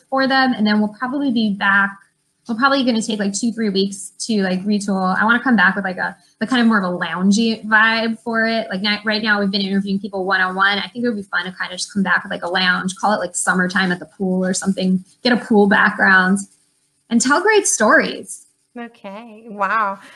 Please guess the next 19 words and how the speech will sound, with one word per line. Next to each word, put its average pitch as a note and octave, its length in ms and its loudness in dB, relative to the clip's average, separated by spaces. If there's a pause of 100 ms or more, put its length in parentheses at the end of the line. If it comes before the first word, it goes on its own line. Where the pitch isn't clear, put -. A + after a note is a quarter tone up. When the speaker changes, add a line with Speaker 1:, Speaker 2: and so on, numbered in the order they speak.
(140)
Speaker 2:
I, C4+ 420 2
I C4 120 2
have F4+ 220 2
heard C#4+ 480 2
just, C4 240 -8
I A3 220 -2
think B3 300 -10
it A#3 60 -8
was G#3+ 360 -6
one B3+ 720 -4 (100)
episode. C#4 800 -4
I G#3 80 -2
haven't A#3 300 -4
heard A3+ 280 -4
the G#3 100 -4
whole G#3 220 -2
season, C4 440 -4
but, G#3 120 0
um, G#3 280 0